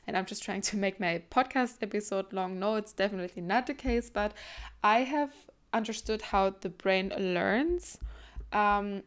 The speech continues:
and the key here really is repetition. So by my repeating the content of my podcast episodes over and over again, it is for you to kind of, you know, having to listen to it only once.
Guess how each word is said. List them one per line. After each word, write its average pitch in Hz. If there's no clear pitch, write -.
and 196
the 196
key 226
here 226
really 202
is 311
repetition. 247
So 202
by 185
my 185
repeating 196
the 185
content 262
of -
my 196
podcast -
episodes 180
over 240
and 277
over 262
again, 240
it 202
is 214
for 214
you 208
to 214
kind 180
of, 175
you 202
know, 170
having 190
to -
listen -
to -
it -
only 170
once. 262